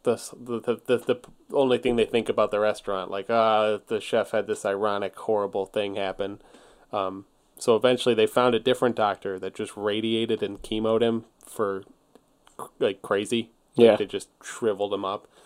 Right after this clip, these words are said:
Speaker 1: And this dude was doing chemo and still working fifteen-hour days at the restaurant.
Speaker 2: That's crazy.
Speaker 1: And, like, writing a book. They were doing the, the cookbook. So he's, like, doing the cookbook while he's getting chemoed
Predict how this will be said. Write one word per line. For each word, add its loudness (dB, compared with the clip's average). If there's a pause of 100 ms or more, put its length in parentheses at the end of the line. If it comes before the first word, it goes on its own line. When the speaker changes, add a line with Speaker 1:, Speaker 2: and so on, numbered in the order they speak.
(240)
Speaker 1:
And -2
this 2
dude 4 (440)
was -2
doing 6
chemo 4 (440)
and -2
still 8
working 6
fifteen-hour -2
days -4
at -10
the -6
restaurant. -6 (100)
Speaker 2:
That's -6
crazy. -8 (140)
Speaker 1:
And, 0
like, 0
writing 6
a 2
book. 4
They 4
were 6
doing 4
the, -2 (140)
the 2
cookbook. 4
So -2
he's, -4
like, 0 (160)
doing 6
the 2
cookbook 6
while 6
he's 2
getting 0
chemoed 2